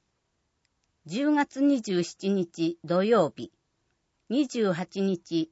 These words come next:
日曜日。地域の福祉活動を応援するために、赤い羽共同募金の街頭募金をお手伝い。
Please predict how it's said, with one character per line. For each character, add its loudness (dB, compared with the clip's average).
日 -2
曜 2
日。 -16
地 2
域 -2
の 2
福 -8
祉 -10
活 0
動 4
を 0
応 2
援 0
す -12
る -6
た 0
め 4
に、 -8
赤 4
い 0
羽 0
共 4
同 6
募 2
金 2
の 2
街 2
頭 4
募 2
金 2
を 0
お -6
手 -4
伝 -12
い。 -20